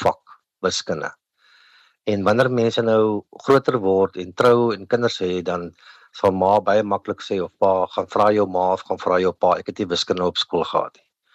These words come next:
So die, die negatiewe leeromgewing <clears throat> word geskep deur ouers en onderwysers en veral in die vroeë kindontwikkelingsfases, dis nou voorskool en wanneer hulle skool toe gaan.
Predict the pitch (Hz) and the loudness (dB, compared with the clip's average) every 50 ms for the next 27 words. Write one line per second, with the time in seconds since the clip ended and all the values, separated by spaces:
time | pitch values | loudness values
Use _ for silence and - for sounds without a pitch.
0 | _ _ _ _ _ _ - - 135 135 143 147 143 - _ - - - - - | _ _ _ _ _ _ 0 0 4 4 4 4 4 0 _ -16 -20 -20 -20 -20
1 | - - _ 151 151 147 151 170 180 180 196 - - 175 165 175 143 113 104 117 | -20 -2 _ 2 4 4 6 4 4 4 2 -2 -2 2 2 2 2 2 2 4
2 | 139 143 143 139 127 - - 123 117 104 98 98 95 92 _ _ _ _ _ - | 4 4 4 2 -2 -6 -2 0 0 0 0 -2 -4 -8 _ _ _ _ _ -20
3 | - - - _ _ _ - 151 147 147 131 113 98 92 92 104 110 110 - - | -20 -20 -20 _ _ _ 0 2 2 2 2 2 0 2 4 4 4 4 2 -2
4 | 117 - - - - - 147 143 - _ - 110 104 101 - 117 117 113 113 110 | -4 -4 -4 -2 2 4 4 4 2 _ 2 2 2 2 2 0 2 2 2 2
5 | - - 101 92 90 92 90 85 87 92 90 - - 95 - - - - - _ | 0 -4 -4 -4 -2 -2 0 2 2 2 2 0 0 -2 -2 -2 -8 -10 -14 _
6 | _ _ _ _ _ _ _ _ _ _ _ _ _ 117 117 113 - - - 135 | _ _ _ _ _ _ _ _ _ _ _ _ _ -2 -2 0 0 0 2 4
7 | 139 139 135 127 120 - - 135 127 123 117 - - 123 117 110 104 98 92 90 | 4 4 4 2 -2 -4 0 2 2 2 2 2 0 -2 -2 -2 -6 -8 -4 -4
8 | 95 - - 107 104 101 - - - 101 95 107 85 - - 87 80 - 95 - | -4 0 0 0 0 0 -4 -2 0 2 2 2 0 -2 -6 -8 -4 -4 -4 -2
9 | - 107 95 - - 110 104 101 - - - 101 98 95 87 95 98 95 90 92 | -2 -4 -4 -2 0 0 0 0 0 -2 0 0 0 2 0 -2 -4 -4 -2 -2
10 | 95 95 90 92 87 85 - - - 87 80 - - - - - | -2 0 0 0 -2 -4 -4 -4 -4 -4 -4 -6 -10 -12 -12 -12